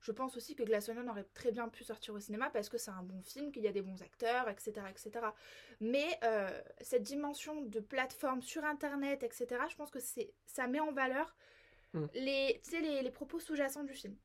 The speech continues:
Speaker 1: Donc,
Speaker 2: Ouais, ouais. Et puis même, je trouve que dans son format, le fait que ça soit le deuxième,
Speaker 1: Mhm.
Speaker 2: euh, et qu'il y en aura un troisième et tout, je trouve que petit à petit,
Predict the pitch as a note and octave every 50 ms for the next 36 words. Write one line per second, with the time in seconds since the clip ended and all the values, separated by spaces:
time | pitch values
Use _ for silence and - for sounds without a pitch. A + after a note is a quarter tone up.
0 | _ _ - _ - C4 D4 E4+ F4 - - - - _ _ _ _ _ - -
1 | - _ _ - - - - - - - D#3 D#3 E3 F3+ G#3 G#3+ G#3 F#3 F#3 G#3
2 | A3+ G#3 - - - - E3+ F3+ G#3 A#3+ A#3+ G#3+ - - - A3+ - - - G3
3 | F3 E3+ E3 D#3+ D#3+ D#3+ D#3+ - - - _ _ - C#3 C3+ - - F3 F#3 G3+
4 | G3 - G#3 G3 - G3 F#3 G3 A3 A3+ - G3+ - - F#3 C#3+ - D3+ - E3+
5 | D#3 D3+ C#3+ C#3+ F3+ G3 G3+ F3 E3+ F#3 G3+ G#3 G#3+ G3 E3+ D3 D#3+ - _ _
6 | - C4 C4 C4 C4+ C#4 C4 - - - - - C#3+ D3 D3 C#3+ - D3 C#3+ -
7 | D#3+ D3+ D3+ D3 C#3 C#3+ C#3+ C#3+ C#3 - - F#3 F#3 F3+ F3 G3+ G3 F#3 F3 F3
8 | - A3 B3 - - E3 D#3 D#3+ - - A#3+ - - - - F#3 F#3+ A3 A#3 -
9 | - _ _ _ _ _ _ _ - G#3 A3+ A3 A3 G#3+ F#3 A3+ F#3+ F#3+ F#3 -
10 | - - G#3 G#3+ A#3+ -